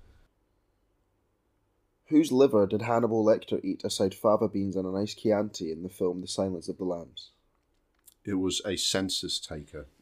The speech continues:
Speaker 1: You are correct.
Speaker 2: Oof. Okay, we're gonna call that a draw. Lots of twists and turns there.
Speaker 1: Jesus.
Speaker 2: I don't feel like I've played all that well because I should have known McMurphy from fucking One Flew Over the Cuckoo's Nest. But
Speaker 1: But
Speaker 2: you know
Speaker 1: you
Speaker 2: when you
Speaker 1: had your
Speaker 2: watch the
Speaker 1: lifeline.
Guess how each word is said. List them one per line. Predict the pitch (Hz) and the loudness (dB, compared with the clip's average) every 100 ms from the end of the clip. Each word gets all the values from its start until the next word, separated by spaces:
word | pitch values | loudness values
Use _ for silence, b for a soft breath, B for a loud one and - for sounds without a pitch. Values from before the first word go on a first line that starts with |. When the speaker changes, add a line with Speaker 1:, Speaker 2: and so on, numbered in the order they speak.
| - | -10
Speaker 1:
You | 92 80 | -4 -4
are | - | -6
correct. | - 87 98 - - - _ - | -6 -2 -2 -4 -16 -20 _ 4
Speaker 2:
Oof. | 139 131 - - - - - - - - b b b | 6 6 2 -6 -8 -10 -12 -14 -14 -20 b b b
Okay, | 123 123 131 - | 0 2 2 2
we're | 120 | 4
gonna | 123 123 | 6 6
call | 120 156 147 | 6 4 6
that | 131 113 | 6 6
a | |
draw. | 104 113 117 139 147 | 4 6 6 6 4
Lots | 135 - | 0 -2
of | 120 | -4
twists | - 139 - | -2 -2 0
and | 117 104 | -2 -2
turns | 123 120 110 101 | 2 4 4 4
there. | 110 123 | 2 2
Speaker 1:
Jesus. | 92 80 - - - - - | 0 -2 -8 -12 -14 -16 -12
Speaker 2:
I | - | -2
don't | 147 170 | 2 2
feel | 165 147 | 4 2
like | 135 131 | 2 0
I've | 117 | -2
played | - 123 | 2 4
all | 123 127 | 4 2
that | 104 87 | 2 0
well | 85 87 | -4 -6
because | 95 - 107 | -10 -12 -10
I | |
should | 101 - 127 | -6 -4 -2
have | 104 | -2
known | 104 95 95 | -2 -2 -4
McMurphy | 87 101 95 - 82 | -6 -6 -6 -8 -10
from | 78 80 | -12 -16
fucking | - 95 - 92 | -14 -14 -12 -10
One | 90 | -10
Flew | - 90 | -6 -6
Over | 80 | -6
the | 80 | -12
Cuckoo's | - 98 90 | -12 -12 -12
Nest. | 87 - | -12 0
But | - | 8
Speaker 1:
But | 117 | 8
Speaker 2:
you | 139 | 8
know | |
Speaker 1:
you | 156 | 6
Speaker 2:
when | - | 8
you | |
Speaker 1:
had | 107 | 8
your | 113 | 10
Speaker 2:
watch | 110 | 10
the | 110 | 8
Speaker 1:
lifeline. | 120 110 107 113 | 8 6 4 4